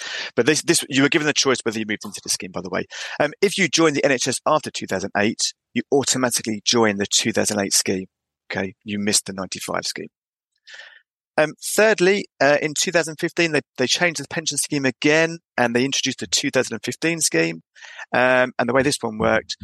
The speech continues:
was, again, very similar. That they, they, again, they moved away from, uh, these final salary pension schemes,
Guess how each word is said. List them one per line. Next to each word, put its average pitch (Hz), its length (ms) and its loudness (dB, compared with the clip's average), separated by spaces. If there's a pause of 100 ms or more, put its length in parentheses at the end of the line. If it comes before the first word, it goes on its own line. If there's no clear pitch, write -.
(120)
was, 113 180 -4
again, 165 240 0
very 143 200 4
similar. 120 400 0
That 104 100 -6
they, 123 260 4 (460)
they, 135 200 4
again, 160 420 2 (100)
they 127 320 4 (100)
moved 156 300 -2
away 139 300 2
from, 123 460 -2 (300)
uh, 95 240 -2
these 117 220 -2
final 120 480 2
salary 143 640 2 (120)
pension - 400 -6
schemes, 143 460 0